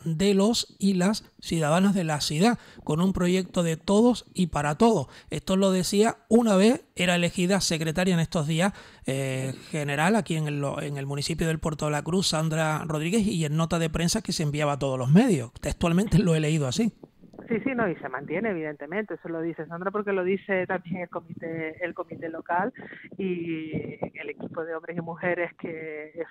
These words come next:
Speaker 2: conformamos el comité local, porque no olvidemos que Coalición Canaria no es un partido, eh, presidencialista y mucho menos dictatorial, y aquí se trabaja siempre en equipo, ¿no? Y esa es la línea, ese es el, el objetivo, eh,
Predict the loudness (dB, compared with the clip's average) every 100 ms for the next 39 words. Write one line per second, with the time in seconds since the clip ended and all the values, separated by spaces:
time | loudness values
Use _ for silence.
0 | -12 -10 -8 -6 -4 -6 -6 -10 -12 -12
1 | -12 -14 -10 -4 -4 -4 -8 -8 -6 -6
2 | -6 -8 -10 -12 -12 -8 -6 -8 -10 -6
3 | -4 -4 -4 -10 -12 -8 -8 -4 -2 -2
4 | -2 -8 -18 -18 -2 0 2 0 -2 -4
5 | -4 -8 -8 -8 -10 -10 -10 -10 -10 -16
6 | -14 -12 -10 -12 -14 -6 -6 -4 -6 -2
7 | -2 -4 -14 -20 -20 -20 -10 -8 -8 -14
8 | -12 -10 -6 -4 -4 -8 -14 -14 -16 -12
9 | -8 -8 -8 -12 -16 -16 -20 -20 -18 -16
10 | -16 -18 -20 -20 -16 -8 -4 -4 -4 -6
11 | -6 -6 -4 0 0 0 -4 -6 -6 -6
12 | -6 -6 -4 -4 -4 -6 -4 -4 -4 -4
13 | -4 -4 -2 -2 -2 -4 -6 -10 -14 -18